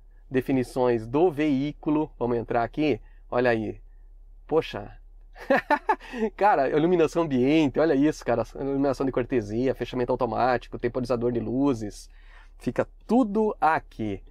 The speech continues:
ó, entrando aqui, ele me dá os modos de condução, então olha aqui, então nós temos aqui a parte, o auto start stop, pra habilitar, desabilitar,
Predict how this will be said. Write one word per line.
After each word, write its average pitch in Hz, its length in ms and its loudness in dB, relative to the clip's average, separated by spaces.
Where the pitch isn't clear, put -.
ó, 113 300 2
entrando 131 400 2
aqui, 113 240 -2
ele 131 140 2
me 139 120 2
dá 131 240 4
os 143 160 -2
modos 131 360 2
de 151 160 2
condução, 156 800 -2
então 127 180 0
olha 147 180 4
aqui, 98 340 -6
então 123 140 -2
nós 131 180 2
temos 123 240 0
aqui 123 160 0
a 117 60 2
parte, 110 460 0
o 113 100 2
auto 113 180 0
start - 260 -6
stop, 160 440 2
pra 107 80 -4
habilitar, 120 640 0
desabilitar, 123 920 -2